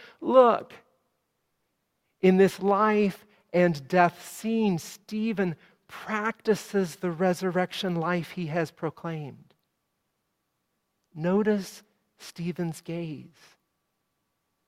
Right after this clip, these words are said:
Somehow, somehow, as the crowd rushes toward him, Stephen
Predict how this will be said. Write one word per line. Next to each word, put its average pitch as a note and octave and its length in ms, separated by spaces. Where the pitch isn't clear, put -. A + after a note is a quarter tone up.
Somehow, C#3+ 840
somehow, A3+ 720
as F3 200
the F3 80
crowd G3 400
rushes G#3 400
toward A3+ 300
him, F3+ 100
Stephen A#3 640